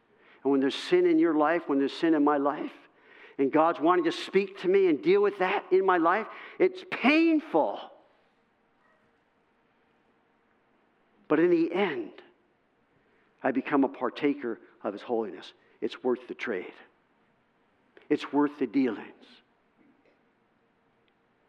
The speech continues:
Abel's murder was very, very sad, but being that Abel died in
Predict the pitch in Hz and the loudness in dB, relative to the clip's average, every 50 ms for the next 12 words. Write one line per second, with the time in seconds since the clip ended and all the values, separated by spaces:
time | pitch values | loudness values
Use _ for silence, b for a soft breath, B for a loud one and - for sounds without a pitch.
0 | _ _ _ _ b b b b b b b b b b b b b _ _ 151 | _ _ _ _ b b b b b b b b b b b b b _ _ 2
1 | 151 170 180 165 175 175 139 - 143 147 156 160 160 160 151 143 127 - - 135 | 4 4 4 4 2 0 0 0 2 2 4 4 2 2 2 0 -2 -2 -2 0
2 | 139 151 156 156 147 156 151 147 143 143 - - 156 139 139 131 120 107 - 120 | 2 2 2 2 2 2 0 0 0 -2 -4 -2 0 2 2 0 0 -2 -4 -6
3 | 113 - - 147 151 151 156 156 156 147 147 - B B B B B B - 127 | -8 -4 -2 0 2 2 2 2 0 -2 -4 -12 B B B B B B -4 -4
4 | 110 92 139 147 151 135 139 131 139 - - - - 139 135 139 143 135 131 127 | -2 0 2 2 2 2 0 -2 -4 -4 -10 -8 -2 0 0 2 2 0 -2 -4
5 | 117 | -6